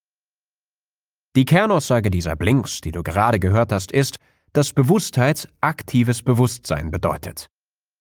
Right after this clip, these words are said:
Statt sklavisch deinen gewohnten Gedanken und Handlungsmustern zu folgen, bist du achtsam im Hier und Jetzt und erlebst jeden Augenblick in seiner vollen Intensität. So kommst du deinen wahren Wünschen und Zielen auf die Spur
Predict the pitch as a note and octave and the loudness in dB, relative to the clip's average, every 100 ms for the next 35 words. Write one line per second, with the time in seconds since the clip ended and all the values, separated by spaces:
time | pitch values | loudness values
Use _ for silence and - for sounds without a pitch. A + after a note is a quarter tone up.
0 | _ - E3+ E3+ - D#3 E3 G3+ D#3+ A#2 | _ -4 0 0 0 2 4 2 0 -2
1 | A#2+ A#2 A2+ G2 G2+ D3+ - G2+ G2 G#2 | 0 2 2 2 2 2 0 -2 0 0
2 | C#3+ - G#2 F2 D2 - C3+ A#2 G#2 G2 | -2 -4 -6 -4 -4 0 2 4 0 0
3 | A2 - G#2+ G2 G#2 A2 A2 A2 G2 _ | 0 2 -2 0 0 2 2 0 -2 _
4 | _ - C#3+ - D#3+ - D3+ - - D3+ | _ -4 -2 0 -2 0 -2 -2 -2 0
5 | D3+ - B2+ A2 B2 B2+ - A#2+ G#2+ F#2 | 0 0 0 0 2 2 2 0 0 -2
6 | - - - - A#2 B2 C3+ - - A#2+ | -6 -14 -10 -4 0 2 0 -2 -6 0
7 | D3+ F3 - G#2+ G#2+ A#2 C#3 F3 - - | 2 2 0 0 0 0 -2 -4 -6 -6
8 | B2+ A#2 A2 G2 - A2 G#2+ G#2 G2+ F2+ | -2 0 0 0 0 2 2 0 -2 0
9 | F#2+ G2 G#2+ F#2+ - - - _ _ _ | 0 0 0 -4 -8 -12 -20 _ _ _
10 | _ _ - C#3 G#3 - G3 F3+ D#3+ C#3 | _ _ -2 2 4 2 -2 0 0 2
11 | B2 G#2 G#2 A#2+ A2+ G2 A2+ A2 - C3 | 4 4 2 2 0 2 2 0 0 -2
12 | - A2 - A2 A2+ C3+ C#3+ - C3 B2+ | -2 -6 -2 0 2 2 0 -4 -6 -6
13 | - E3 G#2 | 0 4 4